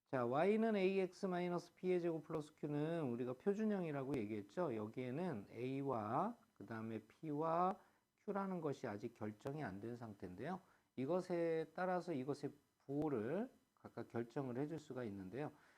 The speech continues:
일단은 결정하는 방법이 A와 피큐가 서로 방법이 좀 다릅니다. A라는 것은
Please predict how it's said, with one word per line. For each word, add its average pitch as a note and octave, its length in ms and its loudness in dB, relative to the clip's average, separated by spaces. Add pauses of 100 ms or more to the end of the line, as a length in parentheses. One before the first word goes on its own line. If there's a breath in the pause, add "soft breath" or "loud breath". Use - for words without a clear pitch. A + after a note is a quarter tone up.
(180 loud breath)
일단은 G3+ 800 4
결정하는 F#3+ 580 4
방법이 D3 680 2
A와 D#3 800 6 (160)
피큐가 E3 540 0
서로 F#3+ 680 4
방법이 B2 380 -2
좀 A#2 160 -6
다릅니다. G#2+ 560 -4 (400 soft breath)
A라는 F#3 480 2
것은 C#3 520 0